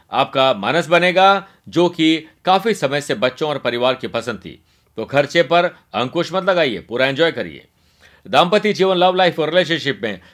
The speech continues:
आज कोई लापरवाही बातचीत करते समय गड़े मुर्दे उखाड़ कर आप अपना नुकसान कर बैठेंगे, इसलिए ऐसा नहीं करना चाहिए। लकी कलर पर्पल,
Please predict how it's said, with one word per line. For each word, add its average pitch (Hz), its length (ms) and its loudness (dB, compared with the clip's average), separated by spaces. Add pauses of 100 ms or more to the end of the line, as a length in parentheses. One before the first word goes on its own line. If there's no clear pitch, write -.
(120)
आज 160 240 4
कोई 151 180 0
लापरवाही 165 500 2
बातचीत 143 440 -2
करते 170 220 -4
समय 165 300 -10 (240)
गड़े 156 320 2
मुर्दे 170 280 2
उखाड़ 165 340 4
कर 160 140 -2
आप 151 160 2
अपना 151 320 -4
नुकसान 117 400 0
कर 107 160 -4
बैठेंगे, 85 380 -10
इसलिए 127 220 -4
ऐसा 123 400 -2
नहीं 107 180 -6
करना 143 260 -6
चाहिए। 107 360 -12 (720)
लकी 147 240 0
कलर 165 160 0
पर्पल, 170 420 -2